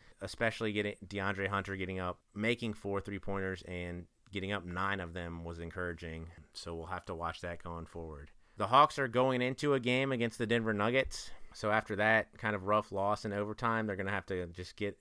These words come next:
get up and go play the Denver Nuggets. The Nuggets are coming off an overtime themselves, one where they won the game on a game-winning shot from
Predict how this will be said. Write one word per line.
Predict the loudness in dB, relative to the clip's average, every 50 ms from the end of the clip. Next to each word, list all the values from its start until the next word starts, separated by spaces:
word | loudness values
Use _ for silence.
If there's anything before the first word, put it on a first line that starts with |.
| -8 -2
get | -2 2 2
up | 4 2 2 0
and | -2 -4 0
go | 2 2 2 2 2
play | 2 2 4 4 4 4 4 2 2
the | 0 -2
Denver | -2 -2 0 0 0
Nuggets. | 0 0 -2 0 -2 -4 -4 -6 -20 -20 -20 -20 -20 -16 -8 -2
The | 2
Nuggets | 4 6 6 6 4 2 0 -2 -12 -14 -6 0
are | 2 2 4
coming | 4 2 2 4 4
off | 2 2 4
an | 4 4
overtime | 4 2 2 6 6 6 8 6 6
themselves, | 2 0 0 4 6 6 6 6 6 4 0 -2 -10 -20 -20 -20 -20 -20 _ -8
one | -4 0 2 2 2 4
where | 4 4
they | 4 4 4 4 4 4 2 0 -6 -12 -20 -20 -20 -20 -20 -14
won | -6 -2 2 2 4 4 4
the | 2
game | 2 2 2 4 4 2 2 2
on | 2 0
a | 0
game-winning | 0 0 0 2 2 0 0 0
shot | -2 0 4 4 6 6 4 2
from | -2 -4 0 2 2 2 2 0 0 -2 -4